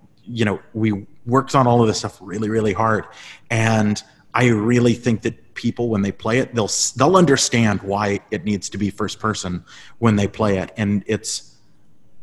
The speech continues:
yeah, it's, it's really exciting to just walk around the city and look around, and it feels good. It feels good.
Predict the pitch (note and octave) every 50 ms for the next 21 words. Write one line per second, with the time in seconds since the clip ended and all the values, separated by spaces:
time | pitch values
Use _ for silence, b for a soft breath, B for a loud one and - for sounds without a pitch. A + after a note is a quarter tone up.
0 | - - - - A#2+ G#2 F2+ E2+ G2 - A#2+ A#2+ A2+ - - - - - B2+ -
1 | - B2+ C3 B2 A#2+ A2+ G#2+ - - A2+ G#2+ G#2 F#2+ F#2+ G2 F#2 - - - A#2+
2 | G#2+ - A2 G#2 - G#2 F#2+ - - G#2 G#2 G2+ G2+ F#2 - - F2+ F#2+ F#2 F#2
3 | - - F#2+ F2+ F#2+ F2+ - F#2 F2 F2 E2+ F2 F#2 F2+ F2+ - - - - -
4 | G2 F#2+ F#2 F2+ E2+ - - - E2+ - - - A#2 A2+ F#2+ E2+ - - - -
5 | - - - - - G#2+ F2 - - - - - -